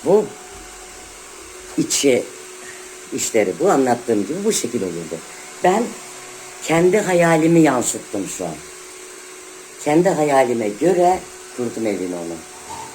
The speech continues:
O da istediği hayali kendisi tekrar tekrar istediği hayalini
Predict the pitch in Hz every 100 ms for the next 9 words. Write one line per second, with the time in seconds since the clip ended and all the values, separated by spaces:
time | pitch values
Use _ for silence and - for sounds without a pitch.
0 | - 180 170 165 131 135 - 139 156 127
1 | 123 113 107 123 143 - - - 120 113
2 | 101 - 117 123 - - - - - _
3 | - 120 - 101 107 - 113 - 107 117
4 | 104 - 104 107 95 92 87 87 85 135